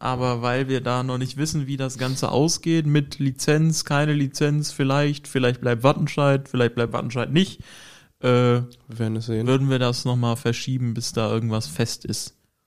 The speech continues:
Speaker 2: Genau. Es wäre auf jeden Fall schade, weil es war irgendwie sehr nett da. Also die, die Leute waren super nett, habe ich, glaub ich, auch in dem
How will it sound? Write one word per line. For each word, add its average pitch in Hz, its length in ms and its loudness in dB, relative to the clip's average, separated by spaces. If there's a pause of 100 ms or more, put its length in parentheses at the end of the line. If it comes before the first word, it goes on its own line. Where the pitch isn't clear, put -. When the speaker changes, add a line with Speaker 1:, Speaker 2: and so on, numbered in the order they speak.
(340)
Speaker 2:
Genau. 110 340 -4 (100)
Es - 120 -10
wäre 120 100 4
auf 123 140 0
jeden 143 160 2
Fall 131 460 0 (340)
schade, 120 520 -4
weil 107 140 -2
es 113 140 -8
war 117 160 -4
irgendwie 127 400 -2 (1160)
sehr 123 440 0 (220)
nett 131 380 -4
da. - 260 -10 (240)
Also 113 160 -2
die, 117 240 -2
die 117 100 -2
Leute 127 300 0
waren 139 140 0
super 135 220 -6
nett, 131 260 -4 (100)
habe 123 140 -4
ich, 120 80 -8
glaub 123 180 0
ich, - 300 -6
auch - 260 -6
in 127 100 -8
dem 117 300 -2